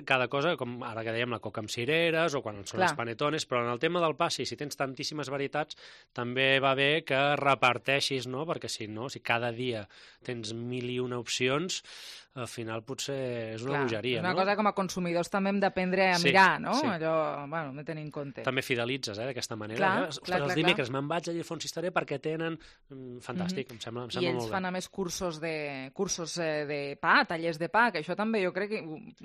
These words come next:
Speaker 2: ho deies tu ara, la, la
Speaker 1: L'educació,
Speaker 2: educació.
Speaker 1: sí.
Speaker 2: Doncs això, eh, petits i grans, no?
Speaker 1: Eh,
Speaker 2: També
Speaker 1: hauríem, hauríem
Speaker 2: hem
Speaker 1: de passar-hi
Speaker 2: d'aprendre.
Speaker 1: tots, eh? Perquè fer,
Speaker 2: Fer un
Speaker 1: fer pa,
Speaker 2: curset.
Speaker 1: eh, no és difícil, però tampoc és fàcil, té el seu
Speaker 2: Mm.
Speaker 1: misteri, té el se-, té,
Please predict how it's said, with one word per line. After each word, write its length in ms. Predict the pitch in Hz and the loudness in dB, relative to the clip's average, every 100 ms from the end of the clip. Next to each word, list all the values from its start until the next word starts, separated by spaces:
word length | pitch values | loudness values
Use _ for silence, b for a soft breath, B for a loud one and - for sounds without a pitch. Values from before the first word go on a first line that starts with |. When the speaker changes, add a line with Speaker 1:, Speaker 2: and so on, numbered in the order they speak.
| 165 | -2
Speaker 2:
ho 20 | |
deies 260 | 196 196 | 2 2
tu 120 | - 190 | 4 4
ara, 180 | 170 | 6
la, 180 | 160 170 165 | 6 4 2
la 300 | 185 175 180 | 4 6 8
Speaker 1:
L'educació, 320 | 190 208 208 | 6 6 8
Speaker 2:
educació. 340 | 135 123 220 190 | 6 8 8 8
Speaker 1:
sí. 200 | 156 147 | 6 4
Speaker 2:
Doncs 240 | 160 175 | 0 0
això, 460 | 175 - 202 214 - | 0 2 4 4 4
eh, 540 | - 175 170 160 151 156 143 | 0 0 2 0 -2 -6 -4
petits 320 | 190 180 175 | -2 -2 0
i 80 | 175 | 2
grans, 340 | 170 156 143 | 2 2 -2
no? 140 | 143 208 | -4 -4
Speaker 1:
Eh, 20 | |
Speaker 2:
També 220 | 190 165 170 | -2 0 0
Speaker 1:
hauríem, 140 | 156 147 | 0 -2
hauríem 180 | 160 | -2
Speaker 2:
hem 40 | 160 | -2
Speaker 1:
de 60 | 147 | 0
passar-hi 320 | 147 147 139 | 0 0 -2
Speaker 2:
d'aprendre. 20 | |
Speaker 1:
tots, 260 | 127 117 110 | -2 -6 -6
eh? 440 | 131 151 131 120 113 | -6 -4 -6 -8 -8
Perquè 240 | 117 117 113 | -10 -10 -8
fer, 200 | 143 143 | -4 -4
Speaker 2:
Fer 40 | |
un 60 | 135 | -2
Speaker 1:
fer 100 | 151 | 0
pa, 60 | |
Speaker 2:
curset. 360 | 175 143 160 151 B B B - | 2 4 4 0 B B B -2
Speaker 1:
eh, 240 | 127 135 | 0 0
no 640 | 143 135 139 147 165 165 165 | -4 -4 -2 0 2 4 4
és 400 | 165 151 - - | 4 2 0 -2
difícil, 540 | 135 135 214 - 240 254 | -4 -2 -2 -2 -4 -4
però 180 | 156 | -2
tampoc 280 | 139 131 127 | 0 0 -2
és 120 | 123 - | -2 0
fàcil, 380 | 175 - 196 233 | 0 0 -2 -4
té 100 | 127 | -6
el 40 | |
seu 240 | 131 123 | -2 -2
Speaker 2:
Mm. 40 | 120 | 0
Speaker 1:
misteri, 640 | 120 - 160 175 165 302 B B B B | -2 -2 0 0 0 -6 B B B B
té 60 | 123 | -8
el 40 | |
se-, 300 | - 120 123 | -4 -2 0
té, 140 | 120 | 0